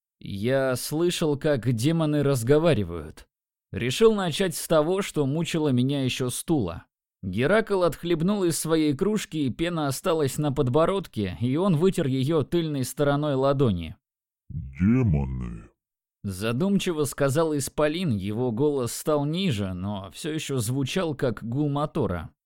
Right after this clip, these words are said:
Speaker 2: «Начинают говорить с Д-ранга. Это когда их разум просыпается. До этого просто звери,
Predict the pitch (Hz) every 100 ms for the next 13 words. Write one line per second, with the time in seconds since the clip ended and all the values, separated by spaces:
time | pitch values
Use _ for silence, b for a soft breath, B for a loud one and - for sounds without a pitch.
0 | _ _ - 80 76 - 85 107 120 117
1 | 104 87 98 101 104 104 87 - 73 82
2 | 82 107 117 80 73 71 65 62 64 -
3 | - - 82 104 104 95 104 101 117 107
4 | 107 117 120 92 107 98 98 - 107 113
5 | 104 78 69 - - - - - 92 117
6 | 123 92 78 69 65 67 - 123 127 92
7 | - 107 82 101 131 127 76